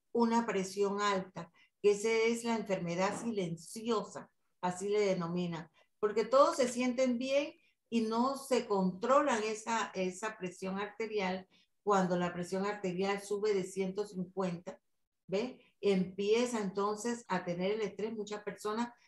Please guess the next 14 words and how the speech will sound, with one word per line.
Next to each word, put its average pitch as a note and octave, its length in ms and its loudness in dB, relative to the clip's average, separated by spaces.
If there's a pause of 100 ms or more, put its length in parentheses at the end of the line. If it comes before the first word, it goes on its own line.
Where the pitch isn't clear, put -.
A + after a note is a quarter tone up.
(100)
se G3 220 0
sienten A3 560 -2
cómodas. G3 720 2 (360)
Cuando F#3+ 320 6
van G#3 200 2
a A#3 120 2
ver, A#3 180 2
tienen A3 260 -4
una A3+ 240 -4
presión G3+ 380 -2
altísima C4 760 -6 (560)
y B3+ 160 4
más B3+ 420 2
aún G#3 500 4